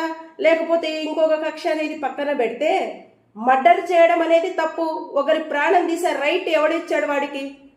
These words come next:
ఖచ్చితంగా వాడు ఏ పార్టీకి సంబంధించిన వ్యక్తి అయినా కావచ్చు, సుమోటోగా కేసు ఫైల్ చేసి వాడి మీద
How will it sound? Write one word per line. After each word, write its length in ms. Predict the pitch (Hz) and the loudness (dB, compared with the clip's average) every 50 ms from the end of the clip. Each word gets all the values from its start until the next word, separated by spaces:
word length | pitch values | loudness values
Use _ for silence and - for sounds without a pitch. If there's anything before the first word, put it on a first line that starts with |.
| _ _ _ _ _ _ - 349 | _ _ _ _ _ _ -2 -2
ఖచ్చితంగా 400 | 339 349 359 349 359 359 359 339 | -2 -2 2 2 6 6 8 6
వాడు 220 | 330 330 294 311 | 6 4 2 0
ఏ 280 | 277 240 240 285 320 349 | -4 -4 2 2 4 4
పార్టీకి 420 | 339 349 349 339 339 330 320 - | 4 2 0 0 0 -4 -4 -2
సంబంధించిన 520 | 359 302 302 311 311 311 311 311 - - | -2 0 0 0 0 0 -2 -2 -4 -4
వ్యక్తి 260 | 285 294 285 285 - 302 | -6 -6 -6 -4 -4 -2
అయినా 160 | 285 294 277 | -2 -2 -2
కావచ్చు, 460 | 269 277 269 277 277 269 269 269 277 277 - - _ _ _ - - | -2 -2 -2 -4 -6 -8 -10 -10 -12 -12 -18 -20 _ _ _ -10 -6
సుమోటోగా 520 | 330 330 349 349 359 349 339 330 330 339 | 0 4 6 6 6 6 6 6 4 4
కేసు 580 | 339 330 320 330 359 349 349 330 311 320 320 320 | 2 2 2 2 2 2 0 -2 -4 -4 -4 -4
ఫైల్ 360 | 330 302 294 311 311 - 277 | -4 -2 -2 -2 -2 0 2
చేసి 520 | 269 254 254 262 254 277 320 349 - - - - - - | 2 2 2 0 -4 -6 -6 -6 -8 -10 -16 -20 -8 -2
వాడి 200 | 285 302 311 330 | 0 0 2 2
మీద 220 | 339 330 330 349 | 2 2 2 4